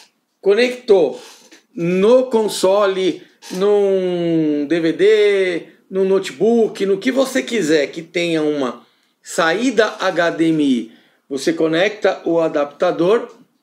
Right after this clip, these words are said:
certo? E aí você conecta o outro no display. Qual que é a vantagem? Meu,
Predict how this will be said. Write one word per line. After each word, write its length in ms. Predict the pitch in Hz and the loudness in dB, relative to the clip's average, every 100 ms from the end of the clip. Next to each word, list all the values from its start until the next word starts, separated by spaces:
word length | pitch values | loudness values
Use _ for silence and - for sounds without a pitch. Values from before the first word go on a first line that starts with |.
| _ | _
certo? 580 | - 160 170 214 - 247 - _ _ _ _ - | -6 -2 0 -2 -6 -6 -10 _ _ _ _ -6
E 100 | 170 | 0
aí 140 | 160 | 0
você 300 | 165 170 180 | 0 -2 -4
conecta 520 | 180 175 156 160 - | -2 0 0 -2 -2
o 80 | 170 | 0
outro 360 | 147 151 151 160 | 2 0 0 -2
no 120 | 175 | -2
display. 600 | 180 202 - 165 131 - - - _ | -4 -8 -2 0 0 -4 -18 -20 _
Qual 180 | - 262 | -2 -2
que 100 | 269 | 2
é 40 | |
a 40 | 262 | 2
vantagem? 840 | 240 247 - 190 165 123 113 - _ | 2 -2 0 0 0 -2 -6 -14 _
Meu, 300 | - 202 156 | -8 -4 -2